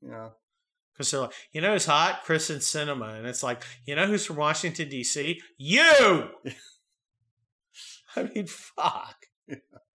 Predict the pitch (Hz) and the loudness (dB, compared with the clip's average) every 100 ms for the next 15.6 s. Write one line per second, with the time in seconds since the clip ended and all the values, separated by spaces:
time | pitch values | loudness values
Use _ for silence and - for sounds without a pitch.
0 | _ _ _ _ _ - _ _ - - | _ _ _ _ _ -20 _ _ -20 -20
1 | _ 185 190 220 196 143 151 180 143 131 | _ 2 4 4 2 0 -4 -4 -6 -8
2 | 131 139 147 190 196 190 175 180 185 180 | -10 -10 -8 -6 0 2 2 2 2 2
3 | 170 - - - - 160 - 214 135 143 | 2 -4 -16 -12 -8 -6 -2 -2 0 0
4 | 175 135 107 120 117 - - 120 120 104 | 0 -4 -6 -8 -10 -10 -10 -10 -10 -12
5 | 101 117 151 - - 101 - _ _ _ | -14 -12 -12 -12 -18 -20 -20 _ _ _
6 | _ 113 - - _ _ - 120 139 - | _ -14 -14 -16 _ _ -12 -10 -10 -12
7 | - _ _ _ _ _ _ _ 123 107 | -18 _ _ _ _ _ _ _ -20 -20
8 | 107 107 - _ 120 202 240 208 196 202 | -20 -20 -20 _ 0 4 6 6 8 6
9 | 196 - 254 240 226 208 196 180 170 165 | 4 0 -4 -4 -4 -4 -4 -2 -2 -2
10 | 165 151 147 143 117 98 - - _ _ | -6 -8 -10 -10 -10 -10 -12 -16 _ _
11 | _ 143 117 - - - - _ _ _ | _ -10 -8 -10 -12 -14 -18 _ _ _
12 | _ _ _ - - - 196 180 190 196 | _ _ _ -20 -8 2 2 6 6 6
13 | 190 170 147 170 160 139 135 123 139 139 | 6 4 4 2 0 -4 -4 -4 -4 -4
14 | 131 123 120 123 117 - 135 120 127 117 | -6 -4 -2 -2 -4 -10 -10 -8 -10 -10
15 | 107 110 110 117 127 | -8 -8 -8 -6 -6